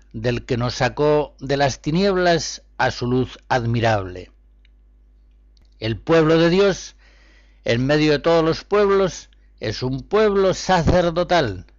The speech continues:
que, reunido en Cristo, debe alzar al Padre con la fuerza del Espíritu Santo la glorificación de los salmos,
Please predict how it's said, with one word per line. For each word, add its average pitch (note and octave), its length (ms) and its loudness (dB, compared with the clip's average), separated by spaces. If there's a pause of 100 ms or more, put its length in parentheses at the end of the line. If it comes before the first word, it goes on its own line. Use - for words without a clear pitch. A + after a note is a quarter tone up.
(360)
que, C3+ 400 0 (200)
reunido C3 1000 0
en E3+ 220 0
Cristo, G3+ 720 -4 (560)
debe F3+ 760 2
alzar F#3 560 2
al E3+ 220 2
Padre C3+ 540 2 (120)
con A2+ 200 -6
la A#2 120 -4
fuerza E3 480 0
del D3 140 -2
Espíritu E3 520 -4
Santo F#3 600 -4 (440)
la C3+ 240 -2
glorificación D3 1120 -2
de D3+ 100 0
los C#3+ 400 -6
salmos, F3 920 -2